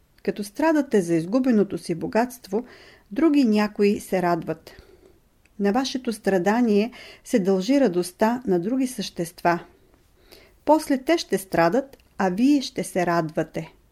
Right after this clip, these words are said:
Тази смяна в състоянията наричаме закон за редуване. Той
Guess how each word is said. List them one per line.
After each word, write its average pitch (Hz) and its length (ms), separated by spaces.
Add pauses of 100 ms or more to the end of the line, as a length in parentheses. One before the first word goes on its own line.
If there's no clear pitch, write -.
(760)
Тази 311 320
смяна 226 500
в - 80
състоянията 196 920 (420)
наричаме 254 500
закон 208 500 (140)
за 190 180
редуване. 175 600 (840)
Той 214 200